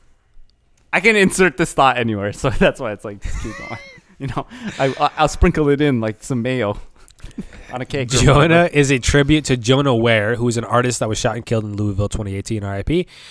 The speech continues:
Speaker 2: Um, this song always stands out for me for s-, for some reason. The, the mood is, is more somber.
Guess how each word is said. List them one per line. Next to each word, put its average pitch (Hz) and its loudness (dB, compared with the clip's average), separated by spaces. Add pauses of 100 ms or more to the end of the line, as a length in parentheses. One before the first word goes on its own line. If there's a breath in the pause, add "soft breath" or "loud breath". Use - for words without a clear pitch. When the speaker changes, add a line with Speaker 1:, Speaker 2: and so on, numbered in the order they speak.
(420 loud breath)
Speaker 2:
Um, 135 -2 (120)
this 156 4
song 339 6
always 247 8
stands 247 4
out 175 6
for 220 2
me 131 -2 (160)
for 160 -4
s-, - -4 (160)
for 170 -2
some 156 -2
reason. 139 0
The, 131 -2
the 180 0
mood 180 6
is, 151 2
is 156 -6 (480)
more 160 4
somber. 147 2